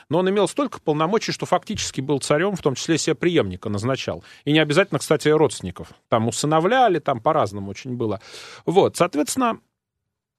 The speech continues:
при такой системе, естественно, э, ну, оппозиции, во-первых, нету, она вытесняется за пределы политического поля.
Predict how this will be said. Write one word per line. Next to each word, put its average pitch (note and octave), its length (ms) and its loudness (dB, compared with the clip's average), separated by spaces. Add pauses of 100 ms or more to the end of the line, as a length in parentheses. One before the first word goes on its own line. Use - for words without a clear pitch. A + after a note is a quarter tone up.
(140)
при E3 100 4
такой F3+ 300 4
системе, A#3+ 480 -2
естественно, D3 760 -2 (280)
э, A2+ 680 0
ну, C#3 260 0
оппозиции, C3+ 560 2
во-первых, A#2+ 500 -2
нету, B2 500 0
она G#2+ 160 0
вытесняется B2 640 -2
за G#2+ 100 -4
пределы A2 400 -2
политического G#2 680 -6
поля. F#2 360 -4